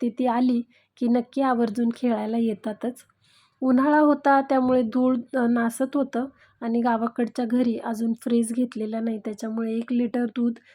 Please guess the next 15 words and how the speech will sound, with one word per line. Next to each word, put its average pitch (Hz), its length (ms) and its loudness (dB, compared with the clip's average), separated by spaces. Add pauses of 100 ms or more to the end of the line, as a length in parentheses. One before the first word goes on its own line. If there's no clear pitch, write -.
(140)
नासलं 247 420 0
होतं. 262 360 0 (360)
मग 254 160 -2
ते 269 80 4
वाया 247 300 2
जाणार, 254 400 0 (260)
जाऊ 240 220 0
नये 240 180 0
म्हणून 240 340 2
मग 240 140 0
त्याचं 233 320 -8
पनीर 233 360 -2
बनवायचा 220 500 -4
विचार 220 380 -8
केला. 226 240 -6